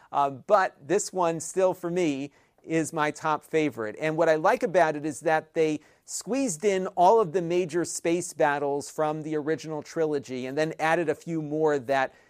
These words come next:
they kind of pontificated would have happened between the films. Uh, here we're going into the Death Star, so you can actually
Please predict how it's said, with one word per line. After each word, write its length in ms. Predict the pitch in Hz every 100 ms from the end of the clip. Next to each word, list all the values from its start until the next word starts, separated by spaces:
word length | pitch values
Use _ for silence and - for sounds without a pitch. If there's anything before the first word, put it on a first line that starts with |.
| _
they 120 | - 143
kind 300 | 156 151 147
of 220 | 131 - _ -
pontificated 680 | 160 143 185 185 185 156 139
would 140 | 151
have 100 | 147
happened 440 | - 160 151 156 139
between 420 | 131 - 160 151
the 80 | 127
films. 520 | - 107 98 104 - _ _ -
Uh, 120 | 135
here 240 | 127 190
we're 120 | 190 165
going 280 | 175 170
into 420 | 160 180 180 196 170
the 100 | 143
Death 240 | 151 156
Star, 460 | - 175 165 180 180 _
so 140 | - 170
you 100 | 165
can 100 | 170
actually 520 | 175 - 185 175 170